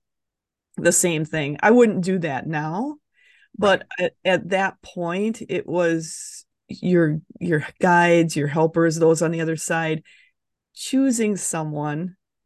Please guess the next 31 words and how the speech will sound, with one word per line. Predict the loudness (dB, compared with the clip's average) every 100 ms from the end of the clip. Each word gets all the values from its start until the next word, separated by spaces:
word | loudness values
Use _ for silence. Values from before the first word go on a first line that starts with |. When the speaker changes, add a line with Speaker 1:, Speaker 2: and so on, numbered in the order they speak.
| _ _ _ _
Speaker 1:
that | -4 0 0 -2
they | -2 0
knew | 0 0
would | -2 -4 -4
be | -6 -6
open | -4 -4 -4 -6
to | -8 -6 -4
it, | -4 -6 -10 _ _ _ -8
to | -6
have | -4 -2 -2 -2
you | 0 2 2 0 -8 _ _ _ -18
start | -10 -4 -4 -4
trusting | -12 -8 -8 -4 -4 -2
yourself | -4 -4 -2 -2 -4 -6
on | -6 -6
that | -6 -2
next | -2 -2 -6
step | -4 -4 -2
of | -4
the |
journey. | -4 -2 -2 -2 -6 -8 -10 _ -20 _ _
So, | -4 4 6 6 4 2 -4 -12 _ -14 -4
and | -2 0
I, | 0 -2 -2
I | -2
do | 0 -2
believe | -4 -4 -2 -2 0
that | -2 -2 -10 -20 -14
they | -4 -2 -2
do | -6 -6 -6
that | -6 -4 -4 -6